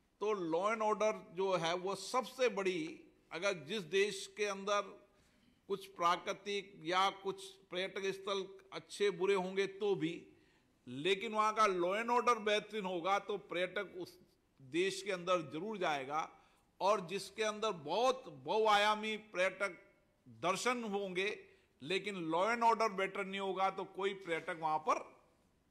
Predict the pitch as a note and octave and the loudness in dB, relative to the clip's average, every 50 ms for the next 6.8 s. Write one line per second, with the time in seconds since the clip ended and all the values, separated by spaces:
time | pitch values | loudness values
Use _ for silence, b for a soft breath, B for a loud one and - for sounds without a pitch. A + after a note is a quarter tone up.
0 | _ _ D3+ E3+ F3 D#3+ D3+ C3+ B2 A2+ G#2+ A2+ - - - b b b b b | _ _ -6 -4 -4 -2 -2 -2 -2 -4 -8 -12 -16 -18 -20 b b b b b
1 | b b _ _ - G3+ G#3+ G3+ - - - F3+ F3 D#3+ - G3 G#3 G#3 G3 G#3 | b b _ _ -2 0 0 0 -2 -4 -2 -2 -2 -2 0 0 2 2 4 4
2 | G3+ G3+ G3 F3+ D#3 - - D3+ D3+ F3 F3 D#3+ D#3+ E3 E3 D#3+ - F3 F#3 F3 | 6 6 4 4 2 -4 -10 -6 -2 -2 -2 -2 -4 -6 -6 -8 -8 -10 -6 -4
3 | F3 F#3 E3+ F#3 F3 F3+ - - D#3+ D#3+ E3 D#3+ F#3 F3 D#3+ D3 C#3+ D#3 E3+ E3+ | -4 -4 -2 -2 -4 -4 -4 -6 -6 -6 -4 0 0 2 2 2 0 0 -2 -4
4 | D#3+ D#3 D#3 D#3 D#3 - F3 E3 D#3+ E3+ E3 E3+ E3+ D#3+ E3 E3 E3 - D#3 D#3+ | -4 -6 -8 -10 -10 -10 -10 -6 -4 -6 -6 -4 -4 -6 -6 -6 -2 -2 -2 -2
5 | D#3+ D3 - E3+ E3+ D#3+ - - F3 E3+ E3 E3 - - D#3 D3+ D3 E3+ E3 E3 | -2 -4 -6 -6 -6 -6 -8 -4 -4 -4 -4 -4 -8 -12 -12 -8 -4 -2 -2 -2
6 | E3 E3 D#3+ - - D#3 D#3 E3 D3 C#3+ C#3+ - E3+ E3+ D3+ C3 C3 | -2 -4 -8 -8 -8 -8 -8 -8 -6 -8 -10 -8 -4 -2 0 0 0